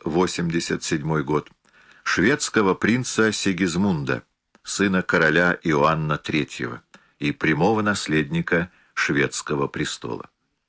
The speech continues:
Его мать, Екатерина Ягеллонка, приходилась сестрой покойному королю Польши Сигизмунду Августу и сестрой вдове Батория Анне.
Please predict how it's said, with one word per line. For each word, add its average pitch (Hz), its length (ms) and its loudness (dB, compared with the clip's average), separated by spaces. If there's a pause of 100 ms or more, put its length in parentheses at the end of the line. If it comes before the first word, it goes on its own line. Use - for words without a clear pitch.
(500)
Его 87 280 2
мать, 139 360 2 (400)
Екатерина 76 800 2
Ягеллонка, 82 840 0 (580)
приходилась 87 880 0
сестрой 92 640 0
покойному 90 600 0
королю 80 480 2
Польши 80 580 0 (260)
Сигизмунду 82 840 0
Августу 76 680 -2 (340)
и 110 360 2
сестрой - 800 0 (200)
вдове 76 540 2
Батория 80 760 0
Анне. 64 460 -4